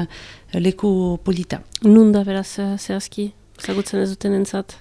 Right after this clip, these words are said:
Speaker 1: Beraz, eh, eman dezagun Uztaitzetik ginez, herriko plaza eta gero, eskuin alderat, bada hor bide bat, abian dena zuraiderat edo, most-, edo espeletarat ere bai, labur bide bat,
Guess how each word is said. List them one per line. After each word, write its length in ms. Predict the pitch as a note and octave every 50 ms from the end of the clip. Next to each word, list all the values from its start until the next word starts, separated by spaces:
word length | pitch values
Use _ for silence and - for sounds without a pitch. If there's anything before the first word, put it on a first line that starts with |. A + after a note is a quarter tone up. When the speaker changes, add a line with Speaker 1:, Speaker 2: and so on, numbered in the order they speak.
| - - -
Speaker 1:
Beraz, 460 | G#3+ A3 F#3 G#3 G3+ G3+ G3 - -
eh, 400 | A3 G#3+ G3+ G3+ G3+ G3 F#3+ F#3+
eman 200 | F#3+ G3 G3 G#3
dezagun 420 | G#3 G#3+ G3+ - G#3+ G3 G#3 G#3 G#3
Uztaitzetik 600 | G3+ - - G#3 G3+ - - G3+ - G#3+ G3 E3+
ginez, 460 | F#3+ A3 G#3+ G#3+ A3+ G#3+ - - A3
herriko 380 | G3 F#3 F#3+ G3 - - G#3+
plaza 1160 | G#3 - G3+ G3+ G3+ - - - G3 F#3+ F#3+ F#3+ F#3 F#3 F#3 F3+ F3+ F3+ F3+ F3 E3+ F3 - - -
eta 260 | - - - F3 F#3
gero, 300 | E3+ E3 F3 G3 C4 D#4
eskuin 460 | D4+ G#3 - - - - - A#3 G#3+ G3+
alderat, 380 | G3 G3 G3 F3+ F#3+ A#3 A#3
bada 200 | F#3+ F3+ E3+ F#3
hor 140 | F3+ - -
bide 300 | E3+ E3+ F#3+ E3+ F3+ F#3 F3+
bat, 160 | F#3+ F#3+ -
abian 320 | F3 E3 E3+ E3+ E3+ F3+
dena 300 | F3+ F#3 F#3 F#3+ F#3 F#3
zuraiderat 760 | - - - - F#3 F#3 F#3 F#3 E3 F#3 F3+ F3+ F#3 F3+ - F3
edo, 200 | F3+ A3 C#4+ E4
most-, 240 | A3 F#3 F3 - -
edo 160 | - F3 F3
espeletarat 680 | F3 E3+ - - F3 E3+ F3 - F3 E3+ F3+ F3 - F3
ere 120 | F3 E3
bai, 140 | E3+ F#3+ B3 C4+ -
labur 300 | F3 E3+ F3 F3+ F#3+ F3
bide 140 | F3+ E3+ E3+
bat, 240 | E3+ F3 - - -